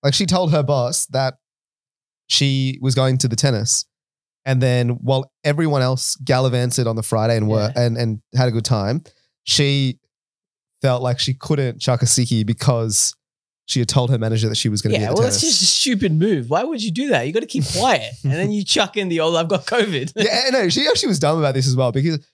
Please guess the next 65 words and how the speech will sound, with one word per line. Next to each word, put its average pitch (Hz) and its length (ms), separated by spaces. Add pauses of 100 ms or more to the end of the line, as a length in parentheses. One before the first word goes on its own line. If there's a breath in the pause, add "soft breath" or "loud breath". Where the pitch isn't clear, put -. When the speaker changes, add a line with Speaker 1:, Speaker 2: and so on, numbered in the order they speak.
Speaker 1:
she 226 280
didn't, 160 480 (1040)
her 185 80
manager 214 320
didn't 185 120
be 151 140
like, 135 160
wasn't 147 220
like, 127 140
"Oh, 147 120
what 139 160
are - 20
you 135 100
doing 131 260
for 135 80
the 120 80
weekend?" 110 380
And 113 120
then 120 80
she 127 200
said, 113 180
"Oh, 110 200
okay, 104 200
I'm 101 140
going 110 100
to 104 60
Melbourne." 98 500
Speaker 2:
Yeah. 131 180 (160)
Speaker 1:
She 220 160
volunteered 175 840
the 139 80
information. 131 520
Speaker 2:
Oh, 214 200 (360 loud breath)
Speaker 1:
She's - 180
like, 254 120
Speaker 2:
fool. 262 60
Speaker 1:
"Oh, 233 280
you 202 100
know, 208 60
I 202 40
can't 208 220
wait 190 180
to - 100
go - 60
to 156 80
the 143 60
tennis." 180 420
Like, 135 160 (220)
apparently 190 240
the 156 80
boss 139 240
was 135 80
also 131 220
going, 113 480
and 117 120
then 120 100
she 139 100
was 139 80
like, 185 100
"Oh, 220 160
I'm 202 80
going 190 220
as 170 100
well." 185 360
Speaker 2:
<laughs> - 40